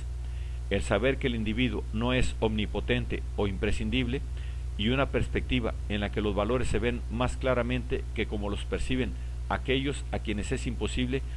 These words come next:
una visión distante. Aún más importante que el conocimiento es la vida de las emociones.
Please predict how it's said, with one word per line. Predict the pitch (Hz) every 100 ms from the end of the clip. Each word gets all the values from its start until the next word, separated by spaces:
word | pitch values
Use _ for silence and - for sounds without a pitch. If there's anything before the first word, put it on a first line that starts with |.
| - -
una | 127
visión | 113 110 - 117
distante. | 110 - 110 95 - - - - - - - - - -
Aún | - 92 135
más | 147 143
importante | 151 120 131 131 123 110
que | 110
el | -
conocimiento | 104 95 98 120 135 160 - -
es | 123 117 -
la | 110
vida | 101 123 117
de |
las | 104 95
emociones. | 101 95 113 98 95